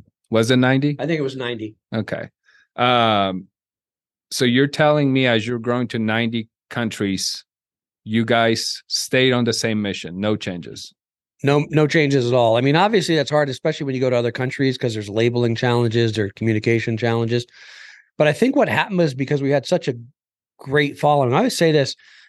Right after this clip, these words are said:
Speaker 2: if a brand wants to take off, get a thousand screaming fans. And I tell people this to this day,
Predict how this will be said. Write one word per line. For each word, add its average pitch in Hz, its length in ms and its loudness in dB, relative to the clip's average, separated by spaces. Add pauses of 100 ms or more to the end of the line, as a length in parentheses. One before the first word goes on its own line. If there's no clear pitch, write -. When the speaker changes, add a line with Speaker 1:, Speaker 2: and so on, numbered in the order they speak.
(180)
Speaker 2:
if 143 80 -2
a 147 60 0
brand 202 340 2
wants 185 200 0
to - 40 -16
take 156 200 -2
off, 165 220 0
get 139 140 -2
a 120 60 -4
thousand 143 580 -2
screaming 131 460 -2
fans. 101 540 -4 (600)
And 131 100 0
I 185 60 2
tell 262 180 2
people 165 200 2
this 139 140 0
to 135 60 -2
this 127 120 -2
day, 127 200 2